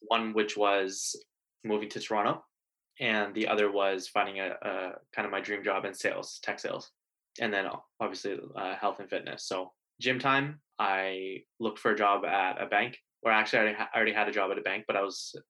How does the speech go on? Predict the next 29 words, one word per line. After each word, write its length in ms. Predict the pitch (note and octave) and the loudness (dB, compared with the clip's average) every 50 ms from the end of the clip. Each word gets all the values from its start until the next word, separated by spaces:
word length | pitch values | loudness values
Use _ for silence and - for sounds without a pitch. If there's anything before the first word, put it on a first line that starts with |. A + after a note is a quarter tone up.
| _ _ - | _ _ -10
essentially 360 | - - A2 G2+ - - A2 G2+ | -6 -4 -4 -4 -4 -4 -6 -4
moving 200 | G2+ G2 G2+ G#2 | -4 -4 -6 -6
towards 300 | G2+ G#2 G#2 G2+ G2 - | -4 -2 0 0 0 -2
internships 540 | A2 G2+ - A2 G2+ - - G#2 - - G2+ | -4 -8 -8 -10 -10 -8 -8 -10 -8 -10 -12
in 40 | G2 | -12
Toronto. 440 | - - G#2 G2 G2+ A2 C3 C#3 _ _ _ - | -8 -6 -4 -4 -2 -4 -6 -8 _ _ _ -10
So 480 | - - A#2+ G2+ G2 G2 F#2+ F#2+ F#2+ F#2 | -4 0 2 2 4 4 2 0 -2 -2
set 240 | - G#2+ G2+ - - | -2 -2 -2 0 0
those 240 | G#2 G#2 G#2 G2 | 0 0 2 2
up 240 | A2+ A2 A2 - - - _ _ _ _ _ _ _ _ - | 2 2 2 0 -4 -12 _ _ _ _ _ _ _ _ -2
and 160 | A#2 A2+ G#2+ | -2 0 2
then 160 | G#2 G#2 G2+ G2+ | 2 0 0 0
started 320 | - - G#2+ G#2 G2+ G2 | 0 0 0 0 0 0
networking 400 | G2+ G2 - - G#2 G#2 - G#2 | 0 0 0 -2 -4 -6 -6 -8
with 140 | G2 F#2+ - | -10 -10 -8
people 240 | - G#2 - G2+ G2+ | -10 -8 -8 -8 -8
in 80 | G2 | -2
sales. 460 | - B2 A#2+ F#2 F2 - - - - _ _ - - | 2 2 2 2 0 -4 -10 -16 -20 _ _ -6 -4
Uh, 420 | G2+ F#2+ F#2 F2+ F2+ F2+ F2+ F2+ F2 - | -2 -2 -2 -2 -2 -2 -4 -4 -2 -2
those 180 | G2+ F#2+ F2+ | -2 -2 -2
were 80 | G2+ G2 | -4 -4
really 220 | G2 F#2+ G2 G2 | -4 -2 -2 -4
the 120 | F#2+ F#2 - | -4 -6 -6
three 160 | - G#2 F#2+ F2+ | -8 -8 -6 -4
things. 420 | - A2+ A#2+ C3 C#3+ C#3 - - _ _ - | -2 -2 -2 -2 -4 -6 -8 -14 _ _ -6
And 140 | G#2+ G#2+ G#2 | -4 0 2
then 100 | G#2 G#2 | 2 2
in 80 | G#2 G2+ | 2 2
my 160 | G2+ G2+ | 2 0